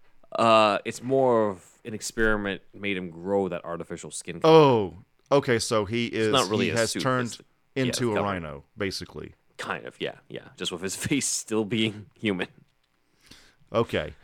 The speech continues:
Speaker 2: Well, this reminds me of Transformers a little bit, so I like it.
Speaker 1: Mm-hmm.
Speaker 2: And it's, it's bulky as fuck, but it's a rhino. What can you do? Like,
Speaker 1: Mm-hmm.
Speaker 2: this is, it's supposed to be that way. It reminds me of Beast Wars also,
Speaker 1: Mm-hmm.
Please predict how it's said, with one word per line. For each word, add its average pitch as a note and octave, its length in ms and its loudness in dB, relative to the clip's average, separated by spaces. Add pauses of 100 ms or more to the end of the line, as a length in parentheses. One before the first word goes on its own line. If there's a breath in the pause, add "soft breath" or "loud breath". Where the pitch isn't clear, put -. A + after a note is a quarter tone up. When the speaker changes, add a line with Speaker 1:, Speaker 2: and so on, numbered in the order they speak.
(140 soft breath)
Speaker 2:
Well, C#3+ 160 4
this A3 260 6
reminds F3+ 420 2
me D3+ 100 2
of C#3 80 0
Transformers C3+ 840 0
a A2+ 80 -2
little A2+ 220 0
bit, A2 280 2
so G#2 360 2
I G#2 100 6
like G2+ 320 0
it. D2+ 140 -8 (340)
Speaker 1:
Mm-hmm. G2+ 100 0
Speaker 2:
And G2+ 140 0
it's, - 220 -6
it's G#2+ 160 -4
bulky B2 420 2
as A#2+ 160 -2
fuck, A#2+ 320 0
but A2+ 140 -2
it's A2 160 -6
a G2+ 40 -2
rhino. G2+ 400 -2
What G2 200 -2
can G2 100 -6
you F#2+ 140 -4
do? G2+ 260 -2 (240 soft breath)
Like, G#2 220 0
Speaker 1:
Mm-hmm. G#2+ 80 -4
Speaker 2:
this C3 180 0
is, A#2+ 260 -6
it's A2+ 140 -8
supposed A#2 280 -4
to G2 60 -10
be G#2 100 -2
that G2+ 180 2
way. G#2 200 2
It G#2+ 40 -2
reminds B2 360 0
me A2 100 -2
of G2+ 100 -4
Beast B2+ 280 -2
Wars A#2+ 600 0
also, A2+ 500 0
Speaker 1:
Mm-hmm. - 100 -10